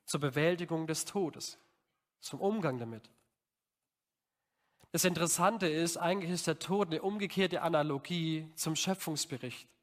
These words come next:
In Genesis zwei, da heißt es, Gott Adama, das war Erde, nimmt und dann haucht er diese Erde, diesen Erdklumpen,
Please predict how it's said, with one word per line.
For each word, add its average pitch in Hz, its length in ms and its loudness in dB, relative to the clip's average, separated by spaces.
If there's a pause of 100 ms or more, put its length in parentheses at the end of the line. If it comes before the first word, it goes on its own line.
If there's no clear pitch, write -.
(680)
In 156 140 0
Genesis 202 520 4
zwei, 190 300 6
da 170 120 4
heißt 185 240 4
es, 170 140 2
Gott 190 240 4
Adama, 160 720 4 (160)
das - 180 -2
war 151 160 6
Erde, 180 400 4
nimmt 170 400 2 (220)
und 147 100 0
dann 151 180 4
haucht 208 220 6
er 190 60 0
diese 180 300 2
Erde, 185 280 2
diesen 165 220 -2
Erdklumpen, 185 520 0